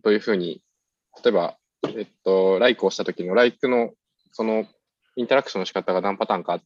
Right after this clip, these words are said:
てとかだったら、ジャストそういうふうに、えっと、ユーザーの観察すればわかるっていうところもあるような気もするし、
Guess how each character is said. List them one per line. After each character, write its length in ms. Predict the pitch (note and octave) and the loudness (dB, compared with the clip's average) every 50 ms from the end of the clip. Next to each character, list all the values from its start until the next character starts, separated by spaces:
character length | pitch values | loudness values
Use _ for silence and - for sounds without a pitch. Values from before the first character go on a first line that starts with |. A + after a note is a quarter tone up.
| _ - | _ -10
て 160 | - F2 F2 - | -8 -8 -8 -8
と 80 | - | -12
か 80 | - - | -18 -18
だ 60 | F#2 | -18
っ 40 | F#2+ _ | -16 _
た 80 | - G2+ | -8 -8
ら、 180 | F2+ E2+ - _ _ _ - - - - _ _ _ _ _ - | -8 -8 -10 _ _ _ -20 -20 -20 -20 _ _ _ _ _ -8
ジ 60 | B2+ | -8
ャ 40 | A#2+ | -6
ス 60 | - | -6
ト 80 | - F2+ | -6 -6
そ 140 | - G2 F#2+ | -4 -4 -6
う 20 | |
い 40 | F#2+ | -6
う 20 | |
ふ 100 | - - | -6 -8
う 40 | G2 | -10
に、 200 | F2 E2 C2+ _ _ _ _ _ _ _ _ _ _ _ - - | -10 -10 -14 _ _ _ _ _ _ _ _ _ _ _ -12 -12
え 60 | F#2 | -12
っ 40 | - _ | -10 _
と、 220 | - F2 F2 F2 F#2 | -4 -2 -2 0 -2
ユ 60 | G#2 | -2
ー 20 | |
ザ 60 | G2+ | -2
ー 40 | F#2+ | -2
の 40 | F#2 | -2
観 120 | - G2+ | -4 -4
察 200 | - G#2 F#2+ - | -2 -4 -4 -4
す 80 | - G#2 | -2 -2
れ 80 | G#2 F2 | -2 0
ば 100 | F2 E2+ | 0 -2
わ 60 | F2 | 0
か 100 | - F2+ | 0 -2
る 60 | F2 | -2
っ 20 | |
て 140 | - - - | -4 -10 -18
い 20 | - | -16
う 20 | |
と 60 | _ - | _ -10
こ 100 | F#2 F#2 | -10 -8
ろ 60 | F2+ | -4
も 100 | F#2 F#2+ | -2 -2
あ 40 | F#2+ | -2
る 80 | F2+ | -2
よ 60 | F2 | -6
う 20 | E2+ | -10
な 80 | E2+ | -14
気 140 | - - - | -14 -12 -12
も 100 | F#2+ - | -12 -12
す 140 | - - F#2+ | -12 -10 -10
る 80 | F#2+ - | -10 -8
し、 340 | - - A#2+ A#2 A#2 _ | -2 0 0 0 -2 _